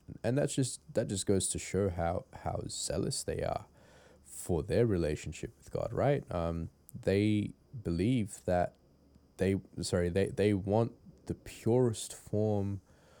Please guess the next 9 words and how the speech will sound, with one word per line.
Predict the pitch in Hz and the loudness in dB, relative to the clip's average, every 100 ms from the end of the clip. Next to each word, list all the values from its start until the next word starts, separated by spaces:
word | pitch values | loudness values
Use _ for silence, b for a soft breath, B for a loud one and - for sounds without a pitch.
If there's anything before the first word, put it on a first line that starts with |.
| b b _ | b b _
of | 90 90 87 87 - - | 2 4 2 -2 -10 -4
the | 87 | 0
Word | 87 90 | 2 2
of | 85 - | 0 -2
God, | - 127 - - - | 0 2 0 -4 -6
uh, | 65 71 | -6 0
that's | 85 85 - - | 0 0 -4 -4
unadulterated | 101 107 87 98 104 101 95 92 90 - | 0 0 4 2 2 0 2 2 -2 -2
by | 87 87 90 92 | 0 0 -2 -6